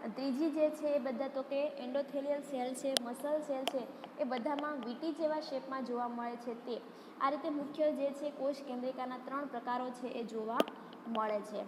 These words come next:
બરાબર, આ રીતની રચના થઈ ગઈ. અ, કોષ કેન્દ્રિકાની કયા કયા રચના છે એ જોવા મળે, એના પ્રકારો વિશેની વાત કરી. ત્યારબાદ મેઇન વસ્તુ આવે કે એના ફંક્શન્સ,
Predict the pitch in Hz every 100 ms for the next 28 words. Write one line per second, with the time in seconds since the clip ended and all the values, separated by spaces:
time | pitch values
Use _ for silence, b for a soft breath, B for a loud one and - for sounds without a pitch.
0 | - - B B B 311 330 339 262 269
1 | 285 269 269 285 285 277 269 285 262 240
2 | 240 240 247 - - - - - 262 269
3 | 262 269 277 277 269 262 262 254 269 262
4 | 262 269 311 269 233 262 262 262 254 240
5 | 226 254 254 247 262 262 233 233 240 262
6 | 254 254 254 262 240 240 240 240 233 247
7 | - B B B - 311 330 330 311 277
8 | 302 294 294 302 302 277 285 285 277 269
9 | 277 240 226 220 254 220